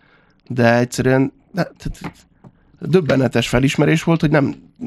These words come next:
nem tudok csak úgy csuklóból egy ma-, egy mában játszódó regényt írni.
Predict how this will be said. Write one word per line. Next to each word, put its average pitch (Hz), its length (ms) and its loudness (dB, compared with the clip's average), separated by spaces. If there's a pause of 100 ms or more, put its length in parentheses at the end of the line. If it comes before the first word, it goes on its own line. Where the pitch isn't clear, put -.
(180)
nem 127 240 2
tudok 120 280 0
csak - 260 -2
úgy 110 320 -6
csuklóból 120 680 -2
egy 127 100 -2
ma-, 123 140 2 (140)
egy 131 160 -2
mában 117 360 2
játszódó 120 440 -2
regényt 123 380 -2
írni. 101 300 -4